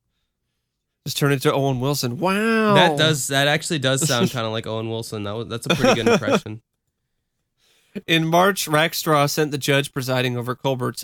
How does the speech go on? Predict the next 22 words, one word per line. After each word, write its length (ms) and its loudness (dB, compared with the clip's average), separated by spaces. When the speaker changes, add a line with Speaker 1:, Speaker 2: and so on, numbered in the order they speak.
Speaker 1:
F 280 0
O 380 0
I 200 4
A 440 4
lawsuit 680 0
a 80 0
rambling 500 2
nine-page 520 0
letter 280 2
that 180 -6
the 80 -2
judge 360 0
took 160 -4
to 80 -4
be 120 0
a 60 0
motion 380 0
to 60 -2
intervene 340 -2
in 140 -2
the 60 -6
case. 480 -2